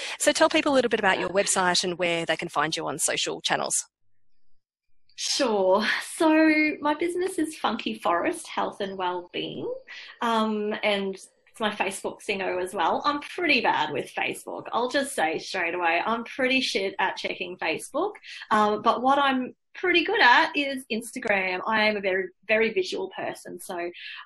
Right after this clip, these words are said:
Speaker 2: I'm quite active on Instagram. Um, and I'm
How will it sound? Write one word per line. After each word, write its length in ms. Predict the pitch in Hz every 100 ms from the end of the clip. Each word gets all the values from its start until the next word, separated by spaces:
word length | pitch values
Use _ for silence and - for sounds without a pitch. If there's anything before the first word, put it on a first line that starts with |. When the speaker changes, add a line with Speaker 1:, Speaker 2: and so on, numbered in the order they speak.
| 262
Speaker 2:
I'm 180 | 262 -
quite 220 | 285 269
active 280 | 208 - 185
on 160 | 175
Instagram. 640 | - - - - 214 214 302 392 _ - -
Um, 420 | 190 185 180 175
and 120 | 190 190
I'm 380 | 196 196 190